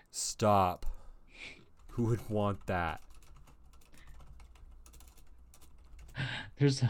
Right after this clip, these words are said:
Speaker 2: a <laughs> Bubby Brister two thousand Donruss football. What? It's him playing golf.
Speaker 1: Dang, variant card. That's cool.
Speaker 2: He looked like that? I don't think I ever saw what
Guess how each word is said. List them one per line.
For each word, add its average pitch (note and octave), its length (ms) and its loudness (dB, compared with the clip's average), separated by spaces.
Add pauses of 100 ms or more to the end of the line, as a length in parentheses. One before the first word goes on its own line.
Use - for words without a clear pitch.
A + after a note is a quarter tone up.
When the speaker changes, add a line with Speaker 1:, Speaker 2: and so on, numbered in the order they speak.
(120)
Speaker 2:
a D3 200 6
<laughs> - 60 -16
Bubby C3 340 8
Brister A#2+ 720 2 (380)
two C3 200 6
thousand B2 560 4
Donruss G#2+ 600 2 (2000)
football. B2 400 0 (100)
What? - 280 -4
It's C3+ 180 -2
him D#3+ 200 2
playing D3+ 520 0
golf. C#3 360 0 (840)
Speaker 1:
Dang, G#2+ 560 2
variant F#2+ 560 2
card. D#2+ 400 -4 (1800)
That's G2+ 180 -6
cool. F#2 280 -4
Speaker 2:
He D#3+ 60 2
looked B2+ 380 4
like F3 220 2
that? G3+ 320 0 (440)
I - 20 0
don't C3 100 2
think C3+ 120 -2
I B2+ 60 4
ever A2 180 2
saw A2 300 0
what G#2 240 -2